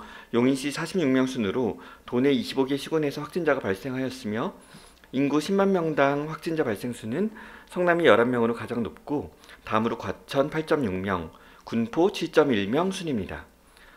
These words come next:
경기도 확진자 중 백삼십일 명은 퇴원하였고, 현재 이백칠십팔 명이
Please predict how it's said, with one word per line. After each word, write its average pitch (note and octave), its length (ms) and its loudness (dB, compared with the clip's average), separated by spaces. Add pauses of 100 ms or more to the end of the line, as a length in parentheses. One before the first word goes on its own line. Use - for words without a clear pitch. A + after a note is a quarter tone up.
(240)
경기도 C#3+ 440 4
확진자 D#3 400 2
중 D3 180 2
백삼십일 C3 640 0
명은 A#2 220 2
퇴원하였고, C#3 840 -4 (380)
현재 D#3+ 360 2
이백칠십팔 C3+ 680 -2
명이 C3 440 0